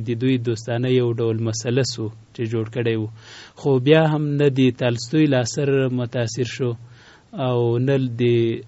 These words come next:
ماکسیم ګورکي له سیاست متاثر شو.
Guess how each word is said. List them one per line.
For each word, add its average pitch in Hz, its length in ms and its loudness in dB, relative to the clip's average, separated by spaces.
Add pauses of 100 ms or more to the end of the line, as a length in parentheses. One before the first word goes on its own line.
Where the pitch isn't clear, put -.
(320)
ماکسیم 127 500 0
ګورکي 131 340 2
له 117 80 -2
سیاست 123 460 -4
متاثر 117 500 -6
شو. - 200 -8